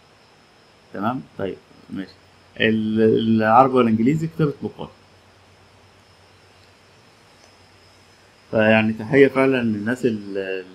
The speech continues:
شغالة في الموقع كاتب، لأن خدت الكلام ووديته على موقع بيدقق واتأكدت إن الكلام مش متاخد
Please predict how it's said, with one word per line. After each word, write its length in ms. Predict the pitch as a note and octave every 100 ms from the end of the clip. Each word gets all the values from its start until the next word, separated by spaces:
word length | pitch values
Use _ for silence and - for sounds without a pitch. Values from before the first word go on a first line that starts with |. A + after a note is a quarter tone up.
| -
شغالة 340 | G2+ G#2 B2
في 380 | A#2+ A#2 A2+ -
الموقع 720 | F#2+ F#2 F#2 F2+ F#2 G#2+ G#2 -
كاتب، 260 | A2+ C#3 - - - -
لأن 180 | A#2+ A#2
خدت 240 | B2 D#3+ C#3
الكلام 460 | - A#2 C#3 - - A2+
ووديته 840 | A#2 A2+ A2+ A2+ A2 B2 C3 C3 G#2
على 220 | F#2+ G2+
موقع 300 | A#2+ A#2+ A2+ F#2+
بيدقق 540 | G2+ G2 B2+ - D3 C#3
واتأكدت 480 | A#2 F#2+ - C#3 C#3 -
إن 160 | A2
الكلام 420 | G#2+ A2+ A#2 A#2 A2
مش 240 | A#2 - - - - _
متاخد 280 | A#2 A2+ C3